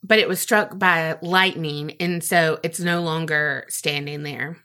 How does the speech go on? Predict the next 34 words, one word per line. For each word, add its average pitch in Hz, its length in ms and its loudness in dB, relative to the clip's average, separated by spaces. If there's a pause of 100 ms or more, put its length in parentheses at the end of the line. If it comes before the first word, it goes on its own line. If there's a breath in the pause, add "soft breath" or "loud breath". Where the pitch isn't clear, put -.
(760)
And 240 140 6
then 311 140 6
we 349 100 6
get 285 160 0
to 254 100 -2
the 233 120 6
nineteen 247 420 4
sixties, 165 580 -2 (100)
and 185 300 2
there's 190 180 2
a 190 80 0
family 285 480 2
who 220 220 4
lives 214 300 2
in 254 120 2
this 226 300 2 (120)
little 208 240 2
farmhouse, 180 640 2 (580 loud breath)
and 233 120 6
they 294 100 6
did 320 280 4
some 233 240 2
remodeling, 208 1120 4
landscaping, 202 920 2 (140)
all 233 160 8
the 220 100 2
things. 170 600 -2 (680 loud breath)
And 254 120 6
it 277 140 2
seems 349 240 4
like - 180 4
something 254 560 4
was 202 300 2
disturbed 190 920 0